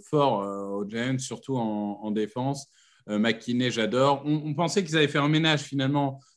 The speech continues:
Blake Martinez est toujours là, Bradbury est toujours là, Williams et Lawrence sont là, Ojulari a fait une très bonne saison rookie.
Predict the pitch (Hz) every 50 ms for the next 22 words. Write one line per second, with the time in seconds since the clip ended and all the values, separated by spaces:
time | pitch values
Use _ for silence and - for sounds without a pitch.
0 | _ - 123 131 127 131 135 123 131 - 147 143 139 135 135 - - 127 120 127
1 | 131 139 151 160 160 147 131 131 127 127 127 127 127 123 113 - - 113 117 127
2 | 135 147 156 156 156 151 147 139 131 135 135 135 135 131 131 127 113 113 117 113
3 | 117 117 113 110 - - 117 123 139 151 151 147 143 135 123 113 120 127 127 127
4 | 123 120 127 127 123 113 113 - 113 110 - 113 113 113 107 107 - 113 107 113
5 | 113 104 113 113 - - 160 165 160 151 147